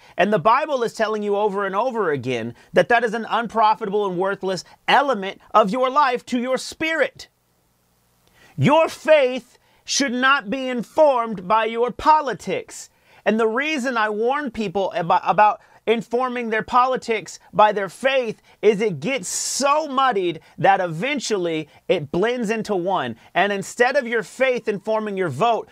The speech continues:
your vote informs your faith. And you get twisted and mangled, and eventually you lose the separation from your spirit, from earthly politics, into spiritual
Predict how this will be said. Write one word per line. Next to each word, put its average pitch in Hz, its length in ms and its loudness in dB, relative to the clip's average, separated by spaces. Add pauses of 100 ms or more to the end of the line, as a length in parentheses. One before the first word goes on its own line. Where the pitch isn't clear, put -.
your 180 220 0
vote 220 420 2
informs 180 500 -6
your 180 80 -6
faith. 220 540 -4 (220)
And 156 160 0
you 139 80 0
get 147 340 -4
twisted 240 520 -2
and 202 140 -4
mangled, 170 480 -4 (200)
and 151 160 0
eventually 208 720 -2
you 147 200 -4
lose 190 540 -4
the 123 240 -6
separation 196 1000 -2
from 151 240 -6
your 185 180 -2
spirit, 196 540 -4 (160)
from 113 220 -6 (120)
earthly 220 360 0
politics, 165 800 -2 (240)
into 151 300 -4
spiritual 147 1040 -4